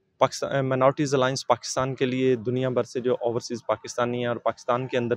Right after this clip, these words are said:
जो क्रिश्चियन कौम है, माइनॉरिटीज अलायंस पाकिस्तान के लिए दुआ गो हैं, क्योंकि, अ, पाकिस्तान के अंदर सिर्फ, अ, माइनॉरिटीज अलायंस पाकिस्तान ही है जो वाहद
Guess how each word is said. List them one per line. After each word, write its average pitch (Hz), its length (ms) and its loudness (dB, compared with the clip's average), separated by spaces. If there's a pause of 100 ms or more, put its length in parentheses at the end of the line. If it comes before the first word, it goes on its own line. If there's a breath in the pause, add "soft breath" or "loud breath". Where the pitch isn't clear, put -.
जो 117 60 -4
क्रिश्चियन 131 380 -8
कौम 117 260 0
है, 123 120 -6 (920)
माइनॉरिटीज 131 460 0
अलायंस 123 340 0
पाकिस्तान 120 440 0
के 127 80 0
लिए 123 180 2
दुआ 107 300 0
गो 123 220 0
हैं, 120 160 -10 (240)
क्योंकि, 139 200 -2
अ, 127 360 0
पाकिस्तान 139 480 0
के 139 100 -4
अंदर 135 160 -2
सिर्फ, 135 360 -6
अ, 139 220 0 (1120)
माइनॉरिटीज 127 460 -2
अलायंस 120 340 -4
पाकिस्तान 123 540 -6
ही 127 60 -8
है 123 160 -6 (280)
जो 120 180 -2
वाहद 120 280 2